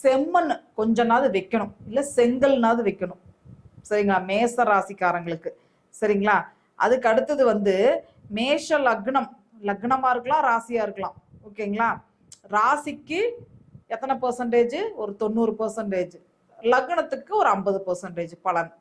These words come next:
சரிங்களா? அதாவது மேச, அஹ், லக்னக்காரங்க வந்து இ பி பில்லை, ஓகேங்களா,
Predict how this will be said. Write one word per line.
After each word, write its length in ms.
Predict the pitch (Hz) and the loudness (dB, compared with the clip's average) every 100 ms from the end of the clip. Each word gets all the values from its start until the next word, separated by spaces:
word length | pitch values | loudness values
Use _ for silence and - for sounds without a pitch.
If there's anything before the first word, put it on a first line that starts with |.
| - | -12
சரிங்களா? 380 | 247 247 208 175 147 _ _ _ _ _ _ _ - | -6 -6 -2 -4 -4 _ _ _ _ _ _ _ -4
அதாவது 500 | 202 247 269 240 208 240 311 - _ _ _ | 0 2 2 2 0 0 -2 -6 _ _ _
மேச, 440 | 202 240 294 330 - 320 330 - - | -6 -2 -2 -2 0 2 2 0 -4
அஹ், 640 | 214 214 214 208 208 202 202 196 _ | 0 2 2 4 4 2 0 -6 _
லக்னக்காரங்க 760 | 208 214 247 294 285 233 220 202 | -4 -2 0 0 2 0 0 -4
வந்து 280 | 190 208 220 185 277 - _ _ _ 196 214 | -6 -4 -2 0 -2 -4 _ _ _ -10 -4
இ 60 | 330 381 | -2 0
பி 120 | 339 330 202 | 0 -2 0
பில்லை, 300 | 240 240 208 - _ _ _ _ - | 0 2 0 -4 _ _ _ _ -12
ஓகேங்களா, 420 | 226 226 214 233 | -6 -4 -2 -2